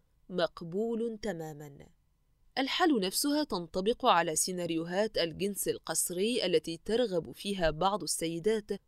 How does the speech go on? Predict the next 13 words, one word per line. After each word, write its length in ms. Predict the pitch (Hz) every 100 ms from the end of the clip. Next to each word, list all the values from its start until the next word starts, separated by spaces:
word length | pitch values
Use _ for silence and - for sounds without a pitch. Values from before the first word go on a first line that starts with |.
| _
وترحب 580 | 349 302 196 170 - 254
بأن 400 | 262 190 147 170
يقوم 440 | 160 - 226 196
بها 240 | 156 175 180
الزوج 520 | 160 175 220 180 -
أو 100 | 151
الشريك 640 | - - 175 233 220 202 - _ _ _ -
في 240 | 330 190
إطار 360 | - 233 233 165
مثير 500 | 143 - 226 277 254
في 220 | - 156
غرفة 400 | 147 208 - 185 170
النوم، 360 | 165 156 160